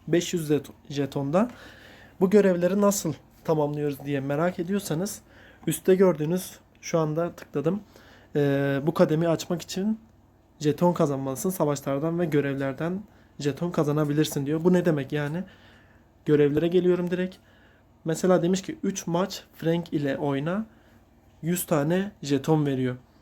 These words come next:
Onun dışında normal, e, savaşlara girmeden önce şurada görüyorsunuz oy-, sağ alt köşede işte kırk tane benim şu an jeton şeyim var, hakkım var.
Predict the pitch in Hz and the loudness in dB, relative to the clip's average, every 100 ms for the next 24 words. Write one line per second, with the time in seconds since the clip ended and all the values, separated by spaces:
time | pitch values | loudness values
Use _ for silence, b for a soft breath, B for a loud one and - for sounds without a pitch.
0 | b b b - 156 185 185 - 170 190 | b b b -2 0 2 0 0 0 0
1 | 208 156 151 160 175 180 - 151 143 139 | 0 2 2 4 2 0 -2 -4 -2 -2
2 | 151 143 143 156 165 170 175 160 139 143 | 0 0 0 0 2 2 2 0 -4 -4
3 | 160 - 147 143 151 160 165 170 175 151 | -6 -2 -2 2 2 2 0 -4 -4 -2
4 | 139 135 - - 143 143 143 - 143 143 | -2 -4 -12 -4 0 2 0 -2 -2 -2
5 | 170 220 B B B B B B - - | -2 -4 B B B B B B -12 -8
6 | - - 185 - 160 151 151 147 156 165 | -4 0 0 2 0 2 0 -2 -2 -2
7 | 151 147 139 135 151 143 143 135 131 147 | 0 0 -4 -2 -4 -4 -4 -4 -4 -6
8 | - 131 - 135 175 | -10 -12 -10 -6 -6